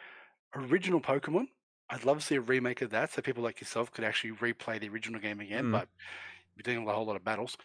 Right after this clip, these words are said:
Speaker 1: <laughs>
Speaker 2: Yeah.
Speaker 1: Um,
Speaker 2: Commander Keen has been mentioned so many times in this channel over the last two years. I know nothing of Commander Keen, but it keeps getting mentioned. I'd never played Commander Keen.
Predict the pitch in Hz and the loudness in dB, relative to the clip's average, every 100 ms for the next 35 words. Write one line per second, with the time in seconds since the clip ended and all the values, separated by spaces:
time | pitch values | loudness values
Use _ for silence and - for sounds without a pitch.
0 | - - - 147 143 - 113 101 87 98 | -14 -12 -2 4 4 6 6 6 4 -4
1 | - - - - 139 196 247 294 - 165 | -12 -20 -20 -14 -2 4 4 4 2 2
2 | 180 160 147 147 127 127 127 113 - 156 | 4 4 4 4 6 4 4 0 2 2
3 | 165 160 139 127 117 110 - 120 107 104 | 4 4 4 4 4 0 2 2 4 6
4 | 104 101 107 101 - 98 107 87 76 - | 6 8 6 4 2 4 6 4 0 -10
5 | - - - - _ - 190 277 302 147 | -20 -20 -20 -20 _ 4 6 6 4 2
6 | - 127 139 139 127 127 123 139 151 - | -4 0 4 6 6 6 6 6 4 2
7 | 90 65 - - _ _ _ - 107 - | -2 -2 -10 -20 _ _ _ -2 0 4
8 | 117 104 87 123 101 78 - 131 - - | 4 4 0 0 0 0 -2 -4 -4 -4
9 | 190 - 127 101 92 127 151 - - - | -4 0 0 2 2 0 -2 -8 -10 -12
10 | - 151 156 160 151 143 139 98 87 - | 2 4 4 2 2 2 2 0 0 -2
11 | - - | -8 -10